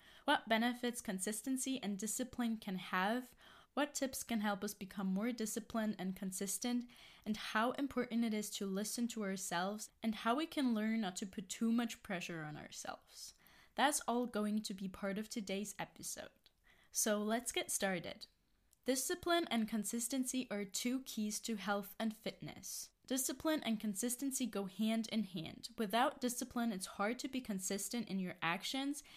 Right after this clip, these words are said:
and without consistency, the mental muscle of discipline will weaken over time.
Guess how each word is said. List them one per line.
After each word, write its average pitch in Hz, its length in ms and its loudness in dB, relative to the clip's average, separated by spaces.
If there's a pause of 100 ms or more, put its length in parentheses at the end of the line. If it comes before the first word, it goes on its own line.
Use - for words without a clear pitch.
(240)
and 208 180 2
without 214 400 4
consistency, 240 800 0
the 196 160 -2
mental 208 360 0
muscle 214 420 0
of 202 120 -4
discipline 220 600 0
will 220 120 2
weaken 185 400 -4
over - 220 -10
time. - 320 -10